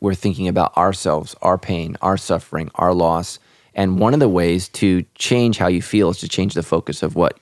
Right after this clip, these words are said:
you're focused on. And that's to focus on Christ and who he is and what happened and how amazing that is, what God did. And so if you can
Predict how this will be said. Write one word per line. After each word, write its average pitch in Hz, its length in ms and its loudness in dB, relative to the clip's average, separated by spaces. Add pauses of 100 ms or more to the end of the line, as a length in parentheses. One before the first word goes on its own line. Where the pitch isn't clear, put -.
you're 90 100 -2
focused - 440 -4
on. 69 220 0
And 92 140 0
that's 90 200 -2
to 82 80 -4
focus - 320 -4
on 80 100 -4
Christ 80 300 -2
and 90 100 -6
who 98 140 4
he 90 160 2
is 80 160 -2
and 82 100 -2
what 80 160 0
happened 82 400 -2 (320)
and 87 140 -2
how 87 280 0 (300)
amazing 101 760 2
that 87 280 0
is, 78 480 -2 (300)
what 95 340 0
God 82 300 0
did. 85 220 0
And 82 140 -4
so 101 140 2
if 85 240 0
you 110 140 2
can 95 320 0